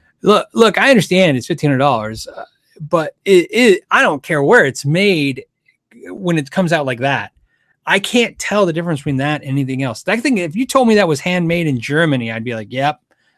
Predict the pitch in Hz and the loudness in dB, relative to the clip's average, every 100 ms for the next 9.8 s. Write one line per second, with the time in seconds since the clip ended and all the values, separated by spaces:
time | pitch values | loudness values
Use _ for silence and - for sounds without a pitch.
0 | - 180 247 214 196 147 123 135 185 123 | -6 -4 -2 -2 -4 -4 0 2 2 0
1 | _ _ _ - - 160 175 160 139 _ | _ _ _ -20 -4 2 2 2 -4 _
2 | _ - 226 240 - 190 220 220 233 226 | _ 0 2 2 2 0 2 2 0 0
3 | 175 147 156 202 123 - - - - 214 | -4 -2 0 0 -2 -10 -20 -14 -2 4
4 | 214 208 208 220 269 262 202 - 190 185 | 6 6 4 0 2 0 -2 0 -2 -2
5 | - 277 262 - 254 233 202 208 214 202 | -4 -2 -2 0 0 0 -2 -2 -2 -2
6 | 190 180 240 226 202 170 160 185 180 170 | -2 -2 -4 -4 -4 -4 -4 -4 -2 -4
7 | - 160 156 147 139 151 _ - - 262 | -4 -8 -6 -8 -8 -12 _ -16 -2 2
8 | 262 220 151 131 120 139 151 147 160 151 | 4 4 4 2 -2 -4 -4 -4 -6 -6
9 | 180 208 151 131 123 117 123 101 | -4 -4 -4 -6 -6 -8 -10 -10